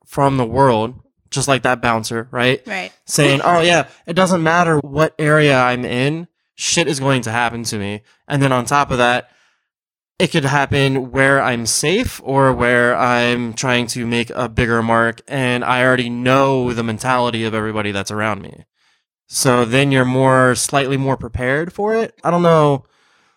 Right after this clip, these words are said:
Speaker 1: It sucks that it's a foreign concept to me for a little bit, right?
Speaker 2: <laughs> Right.
Speaker 1: I've never experienced that 'cause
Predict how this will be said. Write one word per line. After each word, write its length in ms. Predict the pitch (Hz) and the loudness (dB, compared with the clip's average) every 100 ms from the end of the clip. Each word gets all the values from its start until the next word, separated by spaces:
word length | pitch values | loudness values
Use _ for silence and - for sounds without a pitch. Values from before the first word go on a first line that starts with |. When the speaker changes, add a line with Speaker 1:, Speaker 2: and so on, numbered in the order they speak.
| _ _ _ - | _ _ _ -2
Speaker 1:
It 160 | 202 - | 0 0
sucks 400 | - 233 247 - | 0 0 0 0
that 160 | 185 | 0
it's 100 | 170 | 0
a 80 | 160 | -4
foreign 380 | - 170 165 147 | -2 2 2 2
concept 460 | 147 147 147 127 | 2 2 0 -2
to 100 | 131 | -4
me 120 | 127 117 | -4 -4
for 220 | 127 120 | -2 0
a 80 | 117 | 2
little 240 | 117 110 | 0 -2
bit, 140 | 107 104 | -4 -2
right? 300 | 131 151 - | 0 0 -4
Speaker 2:
<laughs> 40 | _ _ 233 | _ _ -6
Right. 320 | 214 196 - _ | -4 -4 -10 _
Speaker 1:
I've 220 | 175 214 | 2 2
never 260 | 196 160 139 | 2 2 0
experienced 560 | 127 - 131 117 113 101 | -2 -4 -4 -2 -4 -2
that 360 | 127 160 - _ - | 0 -2 -6 _ -6
'cause 300 | 151 135 | -6 -6